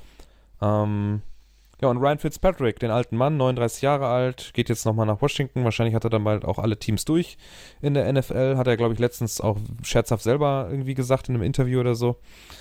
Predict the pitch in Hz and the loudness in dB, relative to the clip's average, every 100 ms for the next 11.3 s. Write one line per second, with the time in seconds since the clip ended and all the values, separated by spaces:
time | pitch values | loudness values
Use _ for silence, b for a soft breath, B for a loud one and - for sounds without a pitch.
0 | B B B 117 110 110 107 101 - - | B B B 0 2 0 -2 -4 -8 -8
1 | 85 107 110 104 101 - - 101 - 117 | 0 0 2 0 0 -4 -2 -2 0 0
2 | 117 110 113 117 113 113 107 - 110 104 | 0 0 0 0 2 2 2 0 0 0
3 | 101 b b - 117 107 113 110 120 123 | -4 b b -2 -2 0 0 2 0 0
4 | 107 104 101 92 95 107 104 98 104 120 | 0 0 0 -2 -2 0 2 2 2 0
5 | - 101 98 - 87 101 107 - 73 - | -2 -6 -6 -4 -2 0 0 0 -2 0
6 | 113 110 120 107 120 139 123 120 B B | 0 2 0 2 0 2 0 0 B B
7 | B - 113 120 117 120 120 120 120 117 | B 0 0 -4 0 0 0 -2 -2 0
8 | 107 104 - - 104 117 120 104 113 104 | 0 0 -4 -4 -2 2 0 0 -2 -2
9 | - 117 - 98 110 110 98 117 - 98 | 0 -2 -2 0 2 2 0 0 0 0
10 | 101 95 76 95 71 - - 95 104 107 | 2 0 -2 -2 -2 -6 -2 0 0 0
11 | - 107 | 2 0